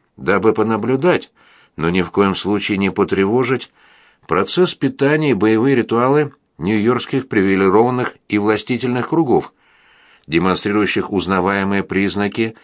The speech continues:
своей видовой принадлежности, закаменевшие лица, ширящиеся плеши,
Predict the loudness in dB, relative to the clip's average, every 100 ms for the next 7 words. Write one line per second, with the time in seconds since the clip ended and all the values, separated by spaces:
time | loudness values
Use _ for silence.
0 | -20 _ -8 0 2 2 0 0 2 0
1 | 0 -2 0 0 0 -2 -6 -8 -10 -12
2 | _ _ -10 -6 -2 -2 0 -2 -2 -2
3 | -2 0 -2 -4 -8 -8 _ _ _ _
4 | _ -6 0 0 0 -2 -2 -2 -4 0
5 | 0 0 -4 -6